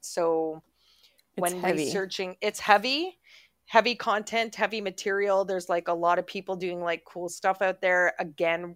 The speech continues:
Speaker 1: we're not gonna even, we're barely gonna scratch the surface today.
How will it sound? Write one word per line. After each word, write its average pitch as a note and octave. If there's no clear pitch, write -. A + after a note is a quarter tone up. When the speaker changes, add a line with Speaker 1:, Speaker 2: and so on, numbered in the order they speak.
Speaker 1:
we're F3+
not F3
gonna E3+
even, F3
we're E3+
barely F3
gonna E3
scratch -
the D3+
surface C#3
today. -